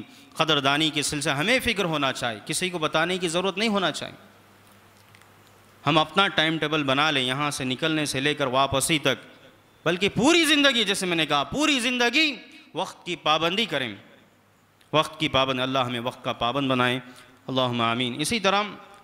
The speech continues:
हमारी शक्ल व सूरत, लिबास इस्लामी होना चाहिए,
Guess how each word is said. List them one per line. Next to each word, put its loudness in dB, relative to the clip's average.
हमारी 0
शक्ल -4
व -2
सूरत, -2
लिबास 0
इस्लामी 0
होना -2
चाहिए, -10